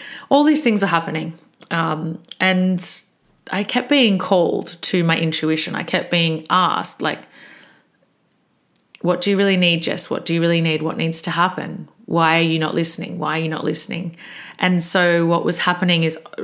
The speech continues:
to be honest, over probably a period of, like, five years now, there has been an intuit-, an intuitive connection that I've been absolutely pushing down inside of me.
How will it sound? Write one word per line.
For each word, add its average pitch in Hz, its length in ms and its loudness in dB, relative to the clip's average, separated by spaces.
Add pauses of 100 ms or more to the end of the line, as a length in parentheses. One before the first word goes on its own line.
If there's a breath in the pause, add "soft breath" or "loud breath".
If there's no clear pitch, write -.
to - 100 0
be 190 140 2
honest, 185 440 2
over 175 520 2
probably 240 460 2
a 180 60 2
period 180 460 2
of, 165 140 0
like, 160 240 0
five 165 360 2
years 185 280 0
now, 247 380 0 (440 loud breath)
there 190 160 4
has 180 180 2
been 165 340 2
an 165 160 0
intuit-, 165 680 -2 (180)
an 175 140 0
intuitive 190 920 2
connection 170 580 -2
that 170 100 4
I've 156 240 2
been 156 240 2
absolutely 160 840 0
pushing 160 480 -4
down 151 440 -4
inside - 460 -2
of - 80 -6
me. 175 300 -6